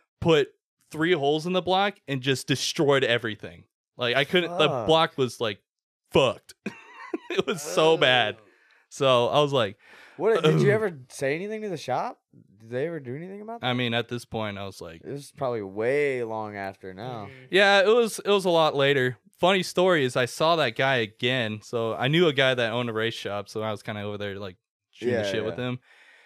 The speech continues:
Speaker 1: And, uh, I actually saw the guy, and he comes up to me, he's like, "Hey, my name's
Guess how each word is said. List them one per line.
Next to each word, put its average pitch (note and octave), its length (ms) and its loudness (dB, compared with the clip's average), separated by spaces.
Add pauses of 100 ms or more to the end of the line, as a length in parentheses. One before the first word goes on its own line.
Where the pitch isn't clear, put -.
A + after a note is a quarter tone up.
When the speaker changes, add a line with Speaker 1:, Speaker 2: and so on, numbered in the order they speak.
(260)
Speaker 1:
And, G#2 280 -6
uh, G2+ 180 -2
I B2+ 80 -2
actually C#3+ 220 -6
saw C3+ 220 -6
the A2+ 80 -8
guy, B2+ 160 -8
and A#2+ 80 -6
he A2 60 -10
comes A#2+ 220 -10
up C3 120 -10
to B2 40 -12
me, A#2 40 -10
he's A2+ 80 -12
like, A2+ 180 -14
"Hey, A3 180 -4
my C#3+ 160 -8
name's D#3 460 -10